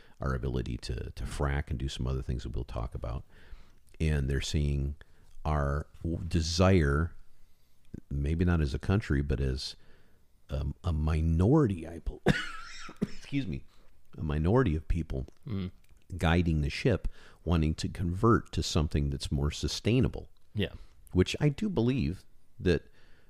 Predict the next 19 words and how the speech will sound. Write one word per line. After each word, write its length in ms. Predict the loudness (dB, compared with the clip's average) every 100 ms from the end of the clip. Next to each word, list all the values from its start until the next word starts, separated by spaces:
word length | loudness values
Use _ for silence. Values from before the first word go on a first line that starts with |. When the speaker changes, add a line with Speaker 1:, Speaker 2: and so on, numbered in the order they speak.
| -20 -14 -8
Speaker 1:
uh, 40 |
whether 300 | 0 4 4
people 520 | 4 4 4 4 2 -2 -2
think 200 | 2 4
so 180 | 4 2
or 140 | 4 2
not, 320 | 2 -2 -6 2
we 160 | 2
contribute 580 | 4 4 6 6 6 0
to 120 | -2
the 80 | -2
problem, 440 | 0 2 0 -4 -12 -18 -18 -20 -4
but 120 | -2 0
we 120 | 0
also 300 | 2 2 0
contribute 500 | 0 -2 0 -2 -4
to 100 | -8
the 80 | -8
solution 500 | -2 0 0 0